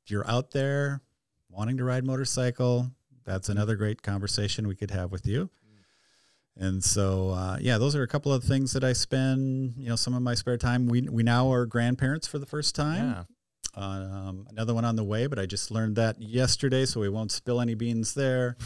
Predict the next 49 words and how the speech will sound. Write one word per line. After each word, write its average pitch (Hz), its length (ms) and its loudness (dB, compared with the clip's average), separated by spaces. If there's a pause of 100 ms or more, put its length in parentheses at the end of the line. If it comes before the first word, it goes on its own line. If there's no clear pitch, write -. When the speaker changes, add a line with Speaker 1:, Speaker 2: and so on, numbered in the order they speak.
Speaker 2:
<laughs> 156 240 2 (760)
Speaker 1:
But 107 380 0
being 120 220 2
a 110 40 -2
grandparent 110 560 -2
is 95 120 -6
a 95 40 -8
pretty 98 200 -8
good 90 160 -8
gig 90 200 -10
as - 180 -8
well. - 280 -16
So 85 300 -14 (160)
Speaker 2:
Great. 92 220 -12 (180)
It 104 60 -8
was 98 140 -4
fun 101 180 -8
to 95 60 -8
see - 160 -10
you 95 120 -8
on 90 120 -10
Sunday. 90 460 -8 (200)
Speaker 1:
Yes. 107 360 -8
Speaker 2:
I 98 100 -2
don't 95 100 -2
know 92 120 -4
when 90 140 -10
this 90 240 -14
will 95 100 -14
come 92 180 -14
out, 87 140 -10
but 92 160 -6 (420)
very 143 180 0
recently 117 580 -2
<laughs> - 40 -6
Speaker 1:
Yes. - 280 -12 (220)
Speaker 2:
with 104 100 -10
the 104 80 -6
little 101 200 -6
one 101 160 -6
in 95 80 -8
your 92 120 -8
arms. 92 380 -10 (120)
A 190 40 -8
lot 95 100 -4
Speaker 1:
Yeah. 92 60 -4
Speaker 2:
of 85 60 -10
fun. 82 280 -12 (240)
Speaker 1:
Indeed. 95 380 -20